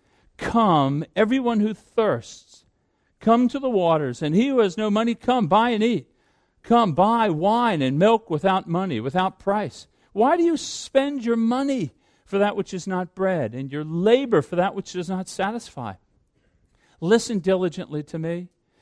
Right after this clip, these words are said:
and eat what is good. Delight yourselves in rich food. Incline your ear. Come to me. Hear that your soul may live, that your soul may be satisfied." I mean, that, that's, Jesus has come to bring us salvation that satisfies. Now,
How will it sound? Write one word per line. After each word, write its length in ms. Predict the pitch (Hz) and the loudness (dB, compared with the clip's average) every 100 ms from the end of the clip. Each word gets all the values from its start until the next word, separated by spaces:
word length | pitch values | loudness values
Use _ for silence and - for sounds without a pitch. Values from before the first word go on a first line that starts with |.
| - | -4
and 200 | 190 175 | -2 0
eat 240 | 214 - | -2 0
what 160 | 196 185 | 0 0
is 160 | 165 | -2
good. 340 | - 185 208 165 | -2 -2 -2 -2
Delight 440 | 175 185 226 233 | 0 4 4 2
yourselves 500 | 208 - 208 214 196 | -8 -4 -4 -4 -6
in 100 | 175 | -8
rich 240 | 180 - | -8 -10
food. 300 | - 208 226 | -8 -6 -6
Incline 560 | 208 180 - 214 226 247 | -4 -6 -4 -4 -2 -2
your 140 | 254 | -2
ear. 200 | 208 214 | 0 2
Come 360 | 214 - 247 269 | 2 2 0 0
to 140 | - | 0
me. 220 | 226 226 214 _ _ | 0 0 -2 _ _
Hear 340 | - 269 294 | 2 4 4
that 200 | 254 220 | 0 0
your 120 | 185 | 0
soul 440 | 180 - 233 240 247 | -2 0 0 2 2
may 180 | 214 196 | 0 0
live, 640 | 185 220 233 175 104 - _ _ | 0 2 2 2 0 -6 _ _
that 120 | - 180 | 0 0
your 100 | 185 | 0
soul 260 | - 247 | -2 0
may 160 | 240 226 | 2 2
be 160 | 196 | 0
satisfied." 920 | 185 - 226 240 208 - - 117 95 92 _ _ | -6 -6 -10 -8 -8 -8 -10 -10 -10 -18 _ _
I 360 | _ _ _ 185 | _ _ _ 2
mean, 220 | 226 214 - | 2 0 -6
that, 220 | 240 233 | -4 -4
that's, 360 | 190 233 240 - _ _ _ _ _ | 0 0 0 -8 _ _ _ _ _
Jesus 460 | 135 277 330 349 262 | 2 2 4 0 0
has 160 | 220 | 0
come 320 | - - 247 | 0 2 2
to 100 | 285 | 2
bring 220 | 220 208 226 | 0 -2 -2
us 100 | - | -2
salvation 540 | 220 202 175 180 214 | -2 0 0 0 -4
that 160 | 226 - | -4 -2
satisfies. 560 | 277 320 - 151 151 | -4 -2 -2 -2 -2
Now, 140 | 190 | -4